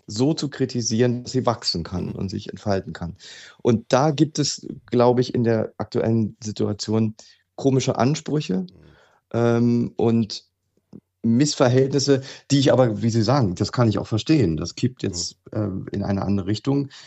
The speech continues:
Speaker 1: Wir müssen nur endlich dazu kommen, das nicht immer weiter aufzubauschen, sondern miteinander ins Gespräch zu kommen. Was ist denn für uns in Ordnung?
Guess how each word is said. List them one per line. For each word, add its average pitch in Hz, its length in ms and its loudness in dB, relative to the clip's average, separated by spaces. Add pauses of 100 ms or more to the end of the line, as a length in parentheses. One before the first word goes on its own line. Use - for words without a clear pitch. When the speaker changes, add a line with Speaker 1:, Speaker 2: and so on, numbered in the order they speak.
(180)
Speaker 1:
Wir 110 120 2
müssen 120 260 2
nur 113 200 2
endlich 110 320 0
dazu - 280 -4
kommen, 113 600 0
das - 240 -4
nicht 104 180 -2
immer 101 220 -2
weiter - 280 -2
aufzubauschen, 131 880 -2
sondern 107 280 0
miteinander 101 600 -2 (340)
ins - 180 -6
Gespräch 113 400 -6
zu 117 100 -8
kommen. 120 200 -2
Was 107 160 -2
ist - 160 -8
denn 101 100 -4
für 101 120 -6
uns 107 260 -2
in 101 120 -6
Ordnung? 82 500 -4